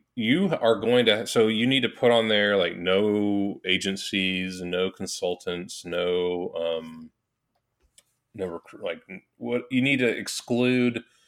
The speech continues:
who should be contacting you as a f-, one filter, but the money is another.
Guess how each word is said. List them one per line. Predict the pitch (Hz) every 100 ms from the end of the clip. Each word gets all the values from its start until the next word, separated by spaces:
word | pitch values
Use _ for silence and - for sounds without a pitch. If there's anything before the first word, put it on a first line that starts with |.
| _ _ _ _ _ -
who | 113 117
should | - 110 98 92
be | 95 90 85
contacting | - 90 90 - 78 - 82
you | 80 80
as | 80
a |
f-, | -
one | 110 98 104
filter, | - 80 78 87 78 -
but | 95
the | 104
money | 110 131 135 117
is | 101
another. | 98 92 90 - -